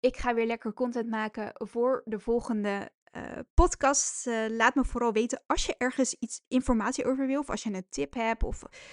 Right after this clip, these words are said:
eh, zet het op de mail. Ik ben, eh, ik vind dat hartstikke leuk om van andere mensen te horen waar zij graag meer informatie over willen.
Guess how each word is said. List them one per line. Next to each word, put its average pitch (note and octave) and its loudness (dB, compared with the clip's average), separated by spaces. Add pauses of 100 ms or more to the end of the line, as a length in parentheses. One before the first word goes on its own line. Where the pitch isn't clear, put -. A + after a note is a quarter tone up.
(140)
eh, - -8
zet D#4 0
het F#4 -6
op C#4 0
de C4+ 6
mail. G#3+ -2
Ik A3 -10
ben, G#3+ -6
eh, G3+ -6
ik A3 -8
vind B3 -8
dat A#3 -6
hartstikke A#3+ -6
leuk G#3 -6
om G#3+ -10
van G#3+ -14
andere G#3 -10
mensen G3 -14
te - -16
horen G3 -12
waar G#3 -8
zij G#3 -8
graag G#3 -10
meer G#3+ -10
informatie G#3 -10
over G3+ -12
willen. A3+ -6